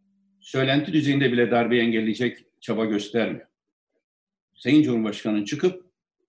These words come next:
tekrar tekrar söylüyorum, Türkiye demokratik bir ülkedir, darbe e, ihtimali dahi söz konusu değildir. "Biz yönetime hakimiz." demesi lazım. Halkı mobilize ederek darbe engellenme değil. Bir darbe ihtimali söz konusu olsa halk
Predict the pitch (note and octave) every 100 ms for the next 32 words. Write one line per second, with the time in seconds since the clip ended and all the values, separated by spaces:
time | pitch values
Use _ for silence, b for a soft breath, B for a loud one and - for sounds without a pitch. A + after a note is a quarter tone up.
0 | _ _ - G#2 D#3+ E3 B2+ G#2 G2 F#2+
1 | G2 F#2 F#2+ B2 C#3 _ _ _ C#3+ A#2+
2 | C3 A#2+ A#2+ - - G#2+ G2+ A2 C#3 B2+
3 | A#2 A#2+ A#2 A#2+ - _ - G2+ F#2 F#2+
4 | - _ _ _ _ _ _ _ A#2+ A#2+
5 | G2 F2+ A2+ - A#2+ A2+ C#3+ D3 G#2 F#2+
6 | - F2+ - - - F#2 A2 B2 A#2+ C3
7 | D3 A#2+ G2+ G2+ - - G2+ - D3+ D#3+
8 | - - _ _ _ - A2 A2+ - C3+
9 | E2+ D#2 D2+ - G#2+ B2 D#3+ C#3 A#2 A#2+
10 | C3+ C#3 A#2 G2 - F#2+ F#2+ F#2+ F#2+ F#2+
11 | F#2+ F#2+ F#2+ - _ _ _ - F#2+ -
12 | _ - C3 D#3+ D#3 F3+ - D3 B2+ B2
13 | B2+ - A#2 A2 - B2+ B2+ D3 B2+ D#3